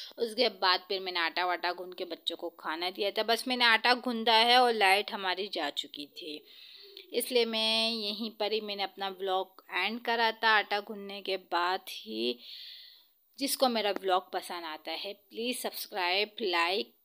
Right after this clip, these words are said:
कमेंट्स किया करें, बेल आइकन को लाजमी दबाया करें, जो कि आपको मेरी नई वीडियो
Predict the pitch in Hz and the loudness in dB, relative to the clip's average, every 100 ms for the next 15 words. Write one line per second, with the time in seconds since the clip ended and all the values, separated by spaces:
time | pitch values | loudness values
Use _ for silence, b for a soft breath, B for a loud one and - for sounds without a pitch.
0 | - 185 185 208 226 - 220 208 202 202 | -6 -6 -2 -4 -4 -6 -2 0 0 -2
1 | 202 220 214 208 165 165 170 175 196 185 | -4 -4 -4 -2 -2 -4 -10 -10 -8 -4
2 | 175 220 262 277 262 254 247 240 233 226 | -2 -2 0 2 2 2 0 0 -2 -2
3 | 220 220 220 190 - 147 - 311 320 339 | -2 -2 -2 -6 -6 -8 -10 -14 -12 -12
4 | 196 247 233 233 226 220 | -4 -4 -4 -6 -4 -2